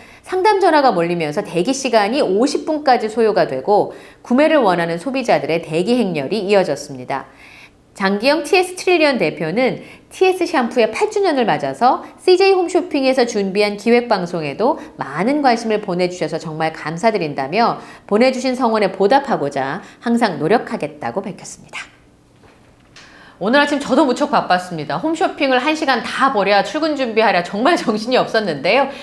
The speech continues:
제가 추가로 상품 구매를 했거든요. 택배가 도착하면 저희 앵커리 똑 티비 시청자 여러분께 언박싱하는 시간을 갖도록 하겠습니다.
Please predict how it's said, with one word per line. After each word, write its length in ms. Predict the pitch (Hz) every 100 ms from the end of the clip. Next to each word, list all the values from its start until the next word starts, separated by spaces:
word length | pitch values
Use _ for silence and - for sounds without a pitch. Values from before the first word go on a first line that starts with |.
| -
제가 380 | 214 180 175 -
추가로 520 | - - 403 359 247
상품 380 | 240 359 415 392
구매를 320 | 294 214 180
했거든요. 600 | 240 240 202 151 147 156 143 - -
택배가 340 | - 262 240
도착하면 680 | 165 156 160 175 165 220 151 - -
저희 260 | - 151 151
앵커리 340 | 165 202 175
똑 160 | 170 156
티비 160 | 151 160
시청자 380 | - 285 240
여러분께 640 | 185 143 131 123 131 123 -
언박싱하는 800 | 156 165 214 226 - 185 165 147
시간을 380 | 147 147 135 135
갖도록 460 | - - - -
하겠습니다. 520 | 170 156 - - -